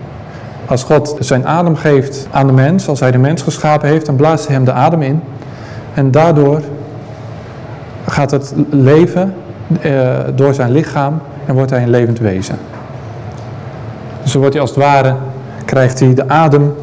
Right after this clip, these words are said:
het bloed, het leven, de ziel. En wanneer het bloed vloeit en dat geconsumeerd wordt, dan is dat iets wat niet de bedoeling is. Maar wat is nu precies bloed eten?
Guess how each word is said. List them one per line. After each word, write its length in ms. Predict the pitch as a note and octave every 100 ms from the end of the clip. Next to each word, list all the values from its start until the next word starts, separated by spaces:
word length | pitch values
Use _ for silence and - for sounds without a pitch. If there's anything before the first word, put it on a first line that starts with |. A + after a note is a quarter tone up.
| - -
het 240 | - B2+
bloed, 380 | B2 C#3 D3+ - - -
het 120 | C3
leven, 400 | A#2+ C3 C#3 C3+
de 100 | A#2+
ziel. 460 | A2+ B2+ C3 C3+ - - - - - - - -
En 120 | D#3+
wanneer 320 | F3 G3 F#3+
het 120 | E3
bloed 200 | D3+ B3
vloeit 520 | - G#3 F3 G#3 - - - - - - - -
en 180 | - E3
dat 240 | E3 D#3+
geconsumeerd 720 | - E3 C#3+ E3+ D3 E3+ F#3 D#3+
wordt, 440 | C#3 D3+ - - - - - - - - - - -
dan 160 | D#3+ F3
is 160 | D#3+
dat 160 | E3+ D#3
iets 400 | D#3 C#3 - - - - - - - - - -
wat 120 | C#3+
niet 320 | C#3 C3 - - - E3
de 80 | C3
bedoeling 400 | B2+ C3 C3 A2
is. 160 | F#2+ -
Maar 120 | C#3
wat 160 | D#3 G#3+
is 80 | E3+
nu 200 | F3 E3+
precies 500 | E3+ C#3+ C3+ B2+ - - - - D#3
bloed 240 | E3+ G#3
eten? 460 | - D3+ A#2 -